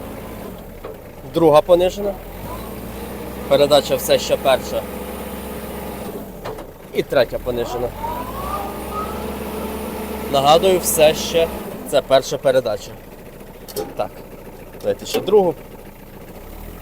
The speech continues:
Перевіряємо розгін. І максимум.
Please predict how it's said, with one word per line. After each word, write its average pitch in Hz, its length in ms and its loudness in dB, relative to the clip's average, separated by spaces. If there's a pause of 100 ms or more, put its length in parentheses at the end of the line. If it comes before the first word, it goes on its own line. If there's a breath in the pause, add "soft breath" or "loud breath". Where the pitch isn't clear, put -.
Перевіряємо 120 540 4
розгін. 147 360 4 (2750)
І 147 80 2
максимум. 135 520 4